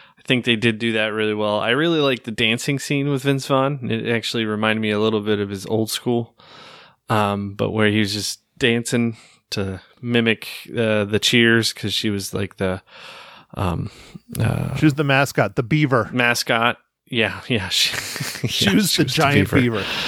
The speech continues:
Speaker 1: Yeah, the one that they, what, what did the,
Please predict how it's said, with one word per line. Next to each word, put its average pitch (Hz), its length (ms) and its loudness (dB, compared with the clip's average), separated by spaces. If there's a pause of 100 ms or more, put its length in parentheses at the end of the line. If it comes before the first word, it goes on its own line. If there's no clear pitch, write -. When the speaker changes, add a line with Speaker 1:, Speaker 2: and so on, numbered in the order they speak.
(880)
Speaker 1:
Yeah, 110 440 -2
the 120 140 0
one 123 200 2
that 117 220 0
they, 117 440 -4
what, 131 260 2
what 131 120 2
did 160 160 2
the, 165 120 4